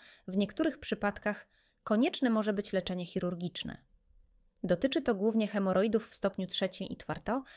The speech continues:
które nie reagują na leczenie zachowawcze lub małoinwazyjne metody, a także w przypadkach częstych krwawień i powikłań zakrzepowych.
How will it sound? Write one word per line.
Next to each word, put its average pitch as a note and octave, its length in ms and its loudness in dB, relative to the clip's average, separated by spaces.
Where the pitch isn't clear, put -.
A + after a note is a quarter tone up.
które G#3 260 4
nie G3+ 140 4
reagują G#3 420 4
na F#3 140 2
leczenie F3+ 380 -4
zachowawcze F3 680 -6
lub G3+ 280 2
małoinwazyjne F#3+ 920 4
metody, E3+ 460 -8
a - 120 -4
także G#3 280 0
w - 100 -20
przypadkach - 600 0
częstych F4+ 400 -2
krwawień G3+ 500 -4
i A3+ 80 -4
powikłań F3+ 440 -4
zakrzepowych. E3 720 -8